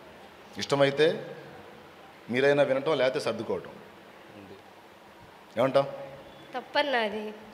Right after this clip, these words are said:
Speaker 1: తప్ప?
Speaker 3: ఖచ్చితంగా తప్పు.
Speaker 2: నా చి-, నా చిన్నతనంలో
Speaker 1: అరే, ఆ, ఆ, ఏం
Speaker 2: నా
Speaker 1: చెప్తున్నాడు? సార్ గారు
Speaker 2: చిన్నతనంలో
Speaker 1: చెప్తాడు.
Speaker 2: నేను పాస్టర్ గారి కుటుంబంలో ఉన్నాను. నాకు సినిమాలు చూడాలని ఆశ.
Speaker 1: సినిమాలు చూడాలని ఆశ.
Speaker 2: ఆశ.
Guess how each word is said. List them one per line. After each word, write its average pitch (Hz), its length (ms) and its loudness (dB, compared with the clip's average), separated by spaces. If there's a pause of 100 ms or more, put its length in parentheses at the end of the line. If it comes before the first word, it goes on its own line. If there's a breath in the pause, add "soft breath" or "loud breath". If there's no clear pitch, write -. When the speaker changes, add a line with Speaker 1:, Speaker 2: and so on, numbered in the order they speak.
(120)
Speaker 1:
తప్ప? 127 240 2 (600)
Speaker 3:
ఖచ్చితంగా 294 420 2
తప్పు. - 320 -6 (680)
Speaker 2:
నా 110 60 -10
చి-, 113 280 -14
నా 117 60 -6
చిన్నతనంలో 143 760 -2
Speaker 1:
అరే, 208 920 12
ఆ, 147 40 4
ఆ, 123 400 0
ఏం 110 60 -2
Speaker 2:
నా 113 60 -4
Speaker 1:
చెప్తున్నాడు? 117 380 -6
సార్ 165 440 0
గారు - 20 2
Speaker 2:
చిన్నతనంలో 151 180 0
Speaker 1:
చెప్తాడు. 147 480 -4 (1120)
Speaker 2:
నేను 101 340 -12 (180)
పాస్టర్ 147 260 0
గారి 151 120 2
కుటుంబంలో 143 520 -2
ఉన్నాను. 123 640 -6
నాకు 139 180 -6
సినిమాలు 170 440 0
చూడాలని 147 380 2
ఆశ. 113 200 -4 (360)
Speaker 1:
సినిమాలు 170 320 4
చూడాలని 156 360 4
ఆశ. 131 120 4
Speaker 2:
ఆశ. 139 300 2